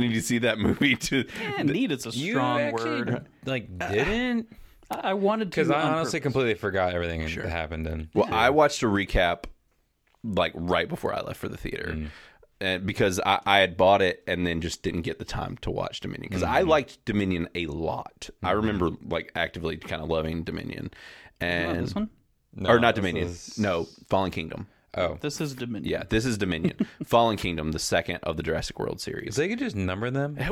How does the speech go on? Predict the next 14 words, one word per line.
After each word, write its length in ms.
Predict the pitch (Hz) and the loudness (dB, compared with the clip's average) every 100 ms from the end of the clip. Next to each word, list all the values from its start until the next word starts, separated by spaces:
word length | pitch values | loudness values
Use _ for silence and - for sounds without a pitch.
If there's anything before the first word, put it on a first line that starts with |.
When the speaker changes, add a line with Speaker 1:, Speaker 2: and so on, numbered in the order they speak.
| 147 | 6
Speaker 1:
would 140 | 220 294 | 6 6
they 100 | 277 | 0
Speaker 3:
please? 540 | - 123 190 240 - | 2 4 4 2 0
Speaker 1:
please? 40 | |
Yeah. 300 | - 143 120 | -2 -2 0
Speaker 2:
Yeah. 280 | 131 123 110 - - | -2 -4 -6 -10 -12
Speaker 3:
God. 260 | - 233 - | -10 -6 0
Speaker 1:
They 80 | 233 | 2
didn't 260 | 151 202 | 2 4
in 140 | 190 185 | 4 6
the 120 | 180 | 6
original 300 | 156 165 185 | 4 4 2
series 340 | - 113 101 98 | 2 2 2 0
either. 360 | 123 - - | 0 -4 -8